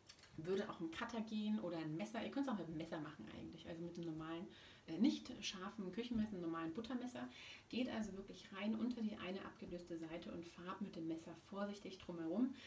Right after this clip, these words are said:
Dann könnt ihr diese Klebekante ganz einfach auflösen und macht aber das Blatt Papier nicht dabei kaputt. Kann nämlich passieren, wenn ihr das Ganze einfach abreißt,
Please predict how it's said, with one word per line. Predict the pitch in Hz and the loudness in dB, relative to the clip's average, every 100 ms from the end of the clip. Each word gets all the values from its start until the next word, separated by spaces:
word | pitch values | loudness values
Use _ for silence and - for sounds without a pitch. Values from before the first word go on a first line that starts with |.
| - - | -14 -8
Dann | 175 170 | -6 0
könnt | 202 214 | 4 4
ihr | 196 | 4
diese | 185 165 | -4 -6
Klebekante | - 190 202 208 202 202 - - - - - - 202 202 196 185 190 - - | -8 -4 0 2 2 0 -8 -20 -20 -20 -18 -6 -2 0 0 0 -2 -10 -8
ganz | 185 180 - | -4 -4 -2
einfach | 175 175 - | -4 -4 -4
auflösen | - 214 - 208 214 196 196 196 | 0 0 2 0 2 0 0 -4
und | 170 170 | -4 -2
macht | 165 180 | -4 -2
aber | 165 | -4
das | - | -4
Blatt | - - | -8 -8
Papier | 160 - 180 | -8 -4 -6
nicht | - | -4
dabei | 151 151 | -4 -6
kaputt. | - - - - - - - | -8 -4 -4 -4 -14 -14 -12
Kann | - 220 | 2 4
nämlich | 226 226 214 | 6 2 0
passieren, | 170 156 - 233 | -4 -2 4 6
wenn | 196 | 4
ihr | |
das | 180 - | 0 -2
Ganze | 185 - | -4 -4
einfach | 165 - - | -6 -4 -6
abreißt, | 220 156 156 226 370 370 - | -4 -4 2 2 2 0 -10